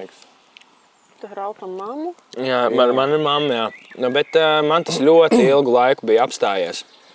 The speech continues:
Speaker 3: Jo, kā es saku, es nelasu, ko man raksta. Tikai tad, ja man draugi kaut ko atsūta, "Vecpā, o, šits pa tevi kaut ko tur." Jo viņi zina jau,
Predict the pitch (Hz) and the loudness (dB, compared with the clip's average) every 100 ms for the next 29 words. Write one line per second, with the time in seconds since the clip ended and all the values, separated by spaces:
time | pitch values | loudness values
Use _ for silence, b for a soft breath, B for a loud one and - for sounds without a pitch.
0 | b - 127 123 143 127 147 - 127 143 | b -4 -2 2 0 0 -2 -2 -2 0
1 | 175 165 - - 120 117 107 104 135 - | 2 0 -2 -4 -2 -2 -4 -4 -6 -8
2 | - - - B B B - _ 147 147 | -16 -20 -20 B B B -20 _ 2 2
3 | 123 143 131 117 113 139 135 120 - 110 | 2 0 0 -2 2 4 2 0 -2 0
4 | 113 101 101 107 127 - 95 110 110 - | 2 0 0 0 -2 -4 -4 -2 -4 -6
5 | - 90 127 120 113 101 - - 131 107 | -14 -10 -8 -8 -12 -14 -18 -8 -6 -6
6 | - - - - - _ 127 135 147 135 | -10 -16 -14 -16 -16 _ -4 -2 -2 0
7 | 220 123 | -2 -2